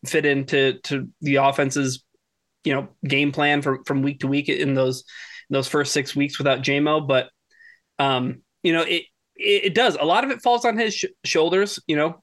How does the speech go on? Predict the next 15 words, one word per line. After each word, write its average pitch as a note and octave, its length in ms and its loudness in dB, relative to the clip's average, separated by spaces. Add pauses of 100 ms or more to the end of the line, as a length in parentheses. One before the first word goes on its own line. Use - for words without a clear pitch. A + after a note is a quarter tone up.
uh, C#3 320 2
fairly D3+ 440 0
or C#3+ 100 0
unfairly. D3 540 0
But C3+ 240 -2 (200)
that, - 180 -2
that's G3+ 200 0
where A3 100 4
I G3 80 4
think F#3+ 160 0
it E3 100 -6
kinda E3 180 0
segues D3 500 0
into C#3 460 -2
maybe C#3 400 0